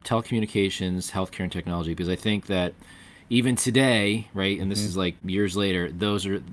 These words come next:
Speaker 1: the industries with the most opportunity. So I really targeted a search around companies in those industries, and the first company that came along with a great opportunity was United Health Group.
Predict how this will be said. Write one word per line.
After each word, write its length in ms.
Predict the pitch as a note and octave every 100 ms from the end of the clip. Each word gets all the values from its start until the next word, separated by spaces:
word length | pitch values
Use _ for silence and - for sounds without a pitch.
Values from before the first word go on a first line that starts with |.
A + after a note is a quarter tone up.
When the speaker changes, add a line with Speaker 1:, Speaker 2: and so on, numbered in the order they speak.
| - _
Speaker 1:
the 320 | G2+ G2+ F#2+
industries 480 | - A2+ G#2 - D#2+
with 100 | F#2
the 40 |
most 200 | F#2 F2
opportunity. 500 | F#2 D#2 - F2+ D2+ - - - - - -
So 140 | B2+
I 40 |
really 320 | A#2 B2 C3+ A#2
targeted 400 | A#2+ A#2+ A#2 G#2+
a 40 |
search 440 | - A2+ G#2+ -
around 520 | G#2 F#2+ G2+ G#2+ G#2+ -
companies 360 | G#3+ A2+ G2
in 60 | G2+
those 140 | F2+
industries, 560 | F#2+ A2+ - C#3 C3+ -
and 120 | F#2
the 60 | F2+
first 260 | - G2+ -
company 240 | G2 G2
that 80 | F2
came 160 | G2
along 240 | F#2 F#2 F#2
with 140 | F2
a 60 | F2+
great 280 | - F#2+ F2+
opportunity 400 | F2+ - F#2 F2+
was 220 | F2+ F2
United 220 | F2+ F2
Health 220 | G2 G#2
Group. 200 | - C#3+